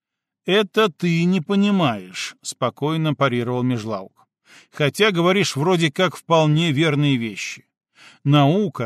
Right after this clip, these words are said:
это именно индустрия, а не кружок по удовлетворению любопытства отдельных людей за государственный счёт.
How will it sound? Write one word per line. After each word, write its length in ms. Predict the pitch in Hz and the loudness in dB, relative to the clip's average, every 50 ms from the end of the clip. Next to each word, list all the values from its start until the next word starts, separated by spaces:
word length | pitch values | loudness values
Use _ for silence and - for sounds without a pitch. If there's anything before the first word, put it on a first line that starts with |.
| 113 - | -6 -2
это 220 | 156 139 - 160 | -4 -2 -2 -2
именно 540 | 160 - 175 170 185 185 185 180 170 170 185 - | -4 -2 -2 -2 0 0 2 2 2 2 0 0
индустрия, 1000 | 185 175 170 143 165 175 - - - - 139 127 143 165 175 175 147 117 110 - | 0 0 2 2 0 -2 -4 -6 -6 -4 -2 0 0 0 0 -2 -2 -2 -4 -4
а 140 | - 156 156 | -2 0 0
не 160 | 151 156 165 | 2 2 0
кружок 640 | 135 - 156 147 123 101 101 127 165 180 160 - - _ | 0 -2 -2 -2 -2 -2 -2 -2 0 0 0 -2 -6 _
по 240 | - 156 165 156 - - - _ | 0 2 2 2 2 -2 -8 _
удовлетворению 880 | - 170 170 147 170 170 170 147 - 160 147 139 160 180 170 156 156 151 | -2 0 0 2 2 2 2 2 2 0 0 2 2 2 2 2 2 2
любопытства 720 | 143 147 127 143 135 - - 165 175 151 - - - 143 156 | 2 2 2 2 0 0 0 -4 -4 -4 -6 -6 -4 -2 -2
отдельных 720 | - 170 147 123 101 104 151 170 165 151 139 117 - - | -2 -2 -4 -4 -4 -2 0 0 2 0 0 -2 -4 -6
людей 480 | 117 113 107 107 139 175 185 180 - - - - - - - | -8 -6 -4 -2 -2 0 0 -2 -4 -6 -12 -20 -16 -10 -8
за 300 | 123 107 117 165 175 165 | -6 -2 0 0 0 0
государственный 840 | 131 143 151 - - 160 143 165 143 123 - - - 151 151 156 | 0 -2 -2 -2 -2 -2 2 2 0 0 -2 -4 -2 0 0 0
счёт. 520 | 147 - - - 131 113 95 _ _ _ | 0 0 -2 -4 -6 -8 -10 _ _ _